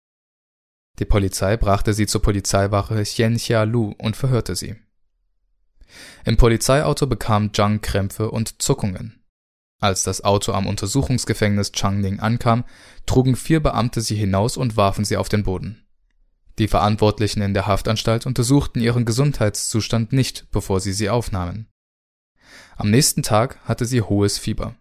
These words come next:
Die Wärter schleppten sie in ihr Dienstzimmer, traten ihr auf den Kopf und injizierten ihr gewaltsam unbekannte Medikamente. Um gegen die Misshandlungen zu protestieren, trat sie in den Hungerstreik. Drei Tage später brachten die Wärter sie ins Krankenhaus,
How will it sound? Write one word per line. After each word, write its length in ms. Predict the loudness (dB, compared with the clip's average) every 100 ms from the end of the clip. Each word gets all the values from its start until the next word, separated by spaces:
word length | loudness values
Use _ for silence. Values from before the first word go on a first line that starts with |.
| _ _ _ _ _ _
Die 120 | -2 2
Wärter 380 | 2 2 -2 -4
schleppten 500 | 0 0 0 -4 -4
sie 200 | -2 0
in 120 | 0
ihr 180 | 0 0
Dienstzimmer, 720 | 0 0 -2 0 2 2 0 -8 -20 -8
traten 360 | 0 2 2 2
ihr 100 | -2
auf 100 | 0
den 160 | -2 0
Kopf 320 | 0 -2 -4
und 200 | -4 -2
injizierten 640 | 0 0 0 0 0 -2
ihr 120 | -2
gewaltsam 580 | 0 2 4 4 2 0 0
unbekannte 540 | 0 2 0 -2 -2
Medikamente. 720 | -2 -4 -4 -2 -2 -6 -12 -14 _ _ _ _ _ -20 -20 -20 -4
Um 140 | 2
gegen 200 | 4 4
die 80 | 4
Misshandlungen 760 | 2 2 0 2 2 2 0
zu 160 | -2 -4
protestieren, 760 | -2 -2 -2 0 2 2 0 -4 -14 -8
trat 300 | -2 2 2
sie 160 | 0 -2
in 100 | 0
den 160 | 0 0
Hungerstreik. 720 | 0 -2 -4 -6 -6 -10 -18 -20 _ _ _ _ _ _ _ _ _ _ -4
Drei 240 | 0 0
Tage 280 | 0 -2 -2
später 520 | 0 0 2 0 -2
brachten 420 | 0 2 2 0 2
die 100 | 4
Wärter 280 | 4 2
sie 100 | -2
ins 160 | 0 0
Krankenhaus, 680 | 0 0 0 -2 0 0